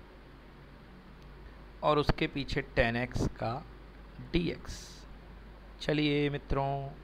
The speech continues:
solve करते हैं। टेन का integration होता है log sec x, और थ्री एक्स लगा है तो upon में आ जाएगा, वन बाई three log mod लगाना मत भूलिए, sec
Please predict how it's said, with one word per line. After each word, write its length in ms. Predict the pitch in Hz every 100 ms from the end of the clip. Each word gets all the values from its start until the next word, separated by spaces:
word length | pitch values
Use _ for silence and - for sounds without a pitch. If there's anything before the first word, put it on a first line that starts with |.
| - -
solve 200 | 123 123
करते 340 | 123 123 139
हैं। 300 | 135 139 139 - - - - - -
टेन 320 | 214 233 240
का 220 | 226 202 202
integration 800 | 202 185 202 185 180 - 180
होता 420 | 160 160 156 160 156
है 520 | 143 147 147 139 - - 120
log 280 | 120 127 139 -
sec 180 | 147 -
x, 180 | 143 - - - - - -
और 180 | 127 - -
थ्री 180 | 165
एक्स 180 | 175 -
लगा 240 | 147 143 151
है 120 | 151
तो 160 | - -
upon 280 | 110 131 135
में 180 | 135 135
आ 80 |
जाएगा, 420 | 131 131 127 127 127 - - - - - -
वन 360 | 110 120 135 135
बाई 280 | 135 131 131
three 440 | - 131 135 135 156
log 560 | 110 113 113 120 127 135 120 113
mod 240 | 123 127
लगाना 340 | 123 120 117 117
मत 160 | 113
भूलिए, 640 | 117 120 127 127 131 135 135 - - - - -
sec 320 | - - 151